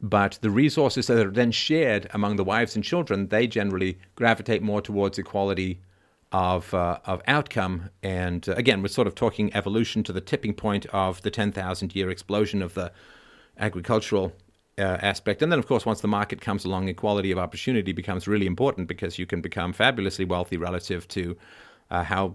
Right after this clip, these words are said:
the wealth disparities in a sort of more primitive tribe. And so for women, egalitarianism of outcome generally serves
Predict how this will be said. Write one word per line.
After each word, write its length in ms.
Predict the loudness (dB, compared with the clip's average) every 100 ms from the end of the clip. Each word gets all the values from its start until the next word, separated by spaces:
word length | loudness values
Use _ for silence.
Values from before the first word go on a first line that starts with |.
| -8
the 180 | -4 0
wealth 200 | 0 0
disparities 540 | -4 0 2 2 -2
in 80 | -4
a 40 |
sort 160 | -2 -2
of 60 | -2
more 140 | -2
primitive 360 | 0 0 0 0
tribe. 380 | 2 2 2 -4 _ -20 -20 -20 -20 -20 -20 _
And 160 | 0 2
so 220 | 4 4
for 140 | 6 4
women, 420 | 4 4 2 0
egalitarianism 840 | 0 2 2 2 4 4 4 2 0
of 120 | 0
outcome 460 | 0 0 2 2 4
generally 340 | 2 2 2
serves 520 | 2 2 4 0 -6